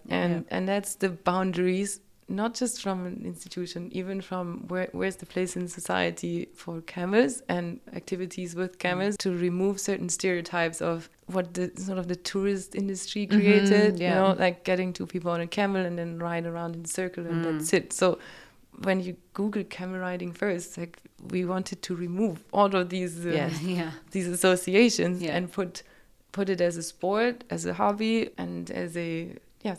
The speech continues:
Speaker 1: something normalized.
Speaker 3: Yeah. And as you see the sport grow, because you're saying it, it is growing and now you are attracting more women, right? So the spotlight then becomes, what are the regulations in the sport? How are the animals being treated?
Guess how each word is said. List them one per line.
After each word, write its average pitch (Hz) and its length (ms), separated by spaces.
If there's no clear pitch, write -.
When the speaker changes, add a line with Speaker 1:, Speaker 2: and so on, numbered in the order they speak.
Speaker 1:
something 202 220
normalized. 170 500
Speaker 3:
Yeah. 165 200
And 254 160
as 240 280
you 277 100
see 240 200
the 190 100
sport 175 400
grow, 156 220
because 156 280
you're 156 60
saying 147 240
it, 135 120
it 165 120
is 151 220
growing 123 480
and 139 160
now 143 100
you 143 220
are 139 180
attracting 131 640
more 135 320
women, 120 400
right? 95 280
So 185 160
the 175 80
spotlight 170 720
then 143 260
becomes, 147 760
what 160 180
are 156 40
the 147 120
regulations 135 720
in 120 120
the 127 100
sport? 113 440
How 156 380
are 151 60
the 151 160
animals 147 460
being 127 280
treated? 107 480